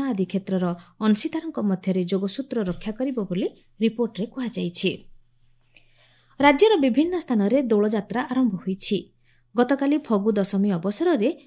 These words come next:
ପୁରୀ ଶ୍ରୀମନ୍ଦିରରେ ଶ୍ରୀଜୀଉମାନଙ୍କର ଚାଚେରି ବେଶ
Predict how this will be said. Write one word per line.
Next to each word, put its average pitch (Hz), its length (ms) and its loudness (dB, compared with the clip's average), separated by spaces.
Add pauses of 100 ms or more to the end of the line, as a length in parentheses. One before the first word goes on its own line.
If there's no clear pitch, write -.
(180)
ପୁରୀ 277 220 4
ଶ୍ରୀମନ୍ଦିରରେ 202 760 2
ଶ୍ରୀଜୀଉମାନଙ୍କର 202 880 0 (380)
ଚାଚେରି 320 500 4
ବେଶ 208 220 0